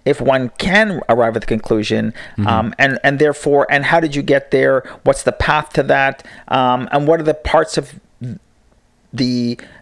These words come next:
Speaker 1: belief that form your acceptance of that idea? So I do think that is something that's important. I do think the answer is yes, there is a God. But let me be clear,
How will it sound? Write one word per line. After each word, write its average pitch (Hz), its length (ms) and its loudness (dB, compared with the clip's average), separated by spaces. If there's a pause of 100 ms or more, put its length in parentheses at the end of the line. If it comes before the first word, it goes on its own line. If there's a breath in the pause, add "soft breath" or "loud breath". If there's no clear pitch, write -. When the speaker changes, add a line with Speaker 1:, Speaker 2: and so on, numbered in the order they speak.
Speaker 1:
belief 156 540 0
that - 340 0
form 156 520 0
your 131 360 0
acceptance - 680 -4
of 120 240 0
that 117 220 0
idea? 107 520 -2 (300 loud breath)
So 170 260 0
I 170 120 4
do 185 180 -2
think 185 260 -4
that 165 180 2
is 156 100 -2
something 151 320 -4
that's 127 200 0
important. 175 680 -2
I 131 100 2
do 156 120 -2
think 156 200 -4
the 135 160 -4
answer 131 200 -2
is 107 160 -4
yes, 156 220 0
there 113 220 -2
is 147 280 -2
a 170 40 -2
God. 170 440 -2 (480 loud breath)
But 208 200 0
let 180 120 2
me 185 120 -2
be 160 140 -6
clear, 170 540 -2